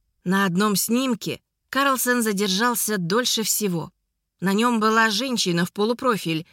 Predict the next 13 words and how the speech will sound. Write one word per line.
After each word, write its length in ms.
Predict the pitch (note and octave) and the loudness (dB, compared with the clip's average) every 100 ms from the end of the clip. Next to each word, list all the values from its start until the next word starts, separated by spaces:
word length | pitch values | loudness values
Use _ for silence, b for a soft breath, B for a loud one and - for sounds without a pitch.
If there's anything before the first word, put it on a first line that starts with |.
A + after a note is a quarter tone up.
| b - | b -8
снятая 600 | - A#3+ D4+ C#4 C4+ B3+ | -4 -2 -2 -2 -2 0
немного 420 | B3 B3+ B3+ B3 | 0 0 0 0
сверху 520 | - C#4+ D4+ - F3+ | -2 -2 -4 -2 -2
и, 140 | - | 0
очевидно, 800 | G#3 G#3 - A3+ C#4 A#3+ A#3+ B3 - _ - | -2 0 -2 -2 -2 -2 0 0 -4 _ -6
тайком. 600 | A#3+ A3 - G3+ D3+ A3 _ _ _ | -4 -4 -2 -2 -2 -8 _ _ _
Об 140 | B3+ B3+ | -2 0
этом 260 | C4 C4 | 0 0
говорили 420 | A#3+ B3+ C4 C4 | 2 2 2 -2
ветки 360 | C#4 B3+ - E3 | -2 -4 -4 -6
по 100 | F3 | -4
краям 380 | G3+ G3 E3+ E3 | -2 -2 -2 -2
кадра. 400 | G#3+ E3+ C#3 | -2 -2 -6